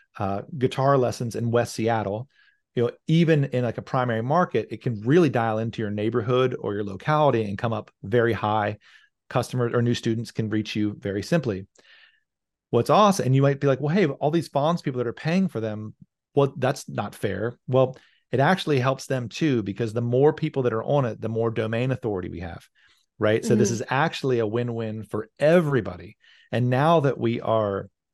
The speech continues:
Speaker 1: uh, we're partnering with organizations like Suzuki Association of America and with Alfred and with Make Music, we can
Speaker 2: Wow,
Speaker 1: build
Speaker 2: cool.
Speaker 1: this, this nucleus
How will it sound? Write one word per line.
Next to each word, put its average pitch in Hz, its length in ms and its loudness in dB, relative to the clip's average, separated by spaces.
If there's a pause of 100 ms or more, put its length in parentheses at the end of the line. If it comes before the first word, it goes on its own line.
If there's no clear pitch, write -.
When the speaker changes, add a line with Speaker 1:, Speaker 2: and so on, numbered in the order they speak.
(140)
Speaker 1:
uh, 101 140 -8
we're 117 160 0
partnering 139 540 0
with 104 100 -6
organizations 110 720 -4
like 107 160 -6
Suzuki 123 400 -2
Association 101 560 -4
of 98 40 -10
America 92 460 -10 (500)
and 107 460 -2
with 113 340 2
Alfred 113 540 0
and 110 100 -12
with 107 160 -6
Make 104 220 -8
Music, 127 500 2 (220)
we 139 240 2
can 143 160 2
Speaker 2:
Wow, 98 80 -2
Speaker 1:
build 156 280 6
Speaker 2:
cool. - 40 -2
Speaker 1:
this, 107 200 -2
this 127 260 -4
nucleus 127 800 -2